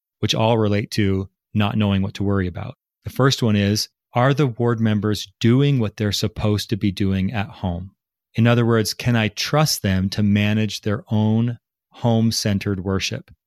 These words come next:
Okay. Number two, are the ward leaders and ministers doing what they're supposed to be doing? In other words, can I really trust the leaders and ministers to be out doing what I want them to be doing? Number three,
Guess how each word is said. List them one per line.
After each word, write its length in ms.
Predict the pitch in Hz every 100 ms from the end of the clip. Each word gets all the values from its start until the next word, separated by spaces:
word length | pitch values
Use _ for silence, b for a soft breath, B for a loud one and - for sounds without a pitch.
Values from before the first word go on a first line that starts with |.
| _ _
Okay. 340 | - 98 104 117 - _ 120
Number 220 | 117 117
two, 460 | - 139 104 98 - _
are 200 | 120 135
the 140 | 139 117
ward 420 | 104 127 151 143
leaders 400 | 110 104 107 -
and 200 | 110 104 110
ministers 760 | 170 120 - 95 92 98 - - _ _ _ 110
doing 380 | 123 123 131 127
what 200 | 127 101
they're 200 | 123 196
supposed 420 | - - 101 90
to 40 | 101
be 120 | 95
doing? 360 | 95 95 123 - _ _ _ _
In 100 | 117
other 160 | 120 117
words, 280 | 113 107 - -
can 160 | 123
I 100 | 117 110
really 360 | 104 135 135
trust 640 | - - 131 120 - - _ _ _ _
the 100 | 110
leaders 420 | 104 127 123 107
and 100 | 107
ministers 540 | 117 131 - 104 98 -
to 100 | 104
be 200 | 110 107
out 300 | 110 117 110
doing 280 | 113 110 101
what 120 | 101
I 120 | 101
want 240 | 101 107 117
them 280 | 101 98 - _ _
to 80 | 104
be 100 | 101
doing? 360 | 113 110 117 - _ _ _ _ _
Number 260 | 120 117 110
three, 460 | - 131 113 92